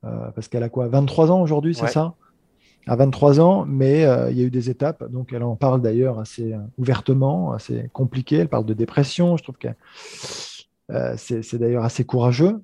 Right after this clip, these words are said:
Speaker 1: de, de sa part de le dire de, de cette manière, euh, mais, mais donc elle a été freinée et dans, dans, dans sa progression, elle qui avait gagné, je crois, Roland en junior, euh, en deux mille quinze, tu vois, il y a, il y a quand même,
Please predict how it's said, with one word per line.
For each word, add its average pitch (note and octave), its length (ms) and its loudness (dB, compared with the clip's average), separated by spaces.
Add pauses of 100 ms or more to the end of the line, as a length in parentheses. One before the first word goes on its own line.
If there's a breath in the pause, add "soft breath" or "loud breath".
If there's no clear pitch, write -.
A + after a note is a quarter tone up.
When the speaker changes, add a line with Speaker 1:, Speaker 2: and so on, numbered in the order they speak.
Speaker 1:
de, A2+ 220 0
de A2+ 160 -2
sa A#2+ 160 0
part D3+ 180 2
de B2+ 100 -2
le A#2 60 -2
dire A#2 180 -2
de, A2+ 200 0
de A#2 160 -4
cette - 240 -2
manière, C#3+ 340 2 (380 loud breath)
euh, A#2 600 -2
mais, C3 220 0
mais C#3 100 2
donc E3+ 260 0
elle C#3 140 -2
a C3 60 2
été C3 180 -4
freinée D#3 500 -2
et B2 240 -4
dans, A#2+ 200 -8
dans, A#2 220 -6
dans A2+ 140 -8
sa B2+ 140 -6
progression, C3+ 720 -2
elle D3+ 160 -2
qui - 80 -8
avait A#2+ 140 -2
gagné, C3 320 -2
je - 80 -10
crois, A#2+ 160 -6
Roland C3 420 0
en A#2+ 80 -2
junior, D#3 680 -2 (480 soft breath)
euh, A2+ 880 -8
en B2 160 -4
deux B2 80 -2
mille B2+ 180 -4
quinze, D#3 380 -2 (220 soft breath)
tu E3 80 0
vois, E3+ 40 4
il E3+ 60 2
y D#3 40 2
a, D3 40 0
il D3+ 60 -4
y D3+ 60 4
a - 20 2
quand D#3+ 160 0
même, E3+ 260 2